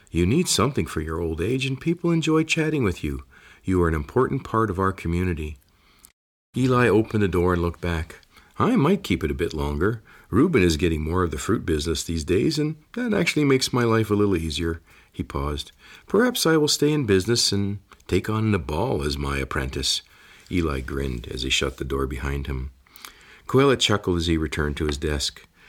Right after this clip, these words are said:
Sarah may be gone, but Eli's wit and humor were as sharp as ever. He was fortunate to have Eli as a friend. If he had not lost his job in the library, he would have never met Eli, Esther, and the other friends he now had in the market.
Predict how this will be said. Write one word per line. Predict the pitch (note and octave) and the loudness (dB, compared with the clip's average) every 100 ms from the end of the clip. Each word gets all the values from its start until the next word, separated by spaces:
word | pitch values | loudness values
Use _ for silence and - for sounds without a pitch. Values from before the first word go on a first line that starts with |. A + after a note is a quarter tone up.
| - | -6
Sarah | - C3 D3+ D#3 | 2 4 4 4
may | D3+ | 2
be | D3 D3 | 2 2
gone, | F#2+ D2+ D2 D#2 | 2 0 0 -2
but | D#2+ | -2
Eli's | G2 G#2 G2+ F2+ | 0 0 0 0
wit | E2 G2+ A2 | 0 0 0
and | B2 | -4
humor | D#2+ D2+ D#2 D#2+ | -2 -2 -2 -2
were | E2 | -2
as | E2 | -2
sharp | - D#2+ E2+ F#2 | -2 -2 -2 -2
as | E2 | -2
ever. | D2 C#2+ D2+ - - - - - | -2 -4 -6 -8 -20 -20 -16 -16
He | - | -2
was | C#3+ D#3 | 0 0
fortunate | - F3+ - D#2 - | 2 2 2 -2 -2
to | D#2+ | -2
have | D2+ | -2
Eli | D#2 D#2 D2+ | -2 -4 -4
as | C#2+ C2+ | -4 -4
a | |
friend. | C#2 D2+ C#2 C2+ - _ _ _ | -6 -6 -4 -6 -12 _ _ _
If | F#2+ | 0
he | F#2+ | 2
had | D#2+ D#2 | 0 0
not | G2+ - | -2 0
lost | C3+ D3 | -2 -2
his | C3+ B2+ | -2 0
job | C#3 C3 | 2 2
in | C3+ | 2
the | C3 | 2
library, | B2 B2+ B2+ C3+ C3 - - | 2 0 2 4 2 -2 -20
he | _ F3+ | _ 0
would | A#2+ | 2
have | D2 | 0
never | D#2 D2+ D2+ | -4 -6 -6
met | D2+ D#2+ E2+ | -6 -6 -2
Eli, | F#2+ G2+ G2+ G2+ - | 0 0 -2 -4 -4
Esther, | F2 - F#2+ G2+ | -4 -2 -2 -2
and | D#2+ | -2
the | D2+ | -2
other | F2 F2+ | -2 -2
friends | - F#2+ F#2+ | 0 -2 -2
he | F#2+ | -2
now | F#2 F#2 | -2 -2
had | F2+ G2 | -4 -4
in | G2 | -2
the | F#2+ | -2
market. | F#2+ G2+ G#2+ | -2 -2 -4